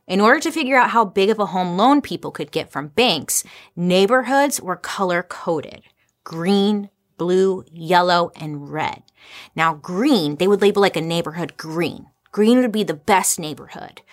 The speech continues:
okay? And then another neighborhood would be red. Red, you didn't want to be there. It was the worst. This is why it was called redlining.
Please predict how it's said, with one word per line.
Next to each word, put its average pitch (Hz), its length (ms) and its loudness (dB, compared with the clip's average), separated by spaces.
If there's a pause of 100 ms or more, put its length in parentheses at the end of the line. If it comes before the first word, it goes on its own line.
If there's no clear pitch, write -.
(200)
okay? 170 240 -6
And 180 100 -2
then 170 120 -2
another 208 500 4
neighborhood 214 500 0
would 196 100 -2
be 185 140 -4
red. 165 420 0 (220)
Red, 196 460 2 (180)
you 170 100 -8
didn't 180 140 -2
want 175 140 4
to 156 60 -8
be 170 120 -2
there. 160 320 -2
It 151 100 -8
was 147 200 -6
the 151 80 -4
worst. - 540 -10 (360)
This - 160 -4
is 165 120 -2
why 151 160 2
it 139 60 -4
was 147 140 -2
called 143 380 -6 (180)
redlining. - 800 -4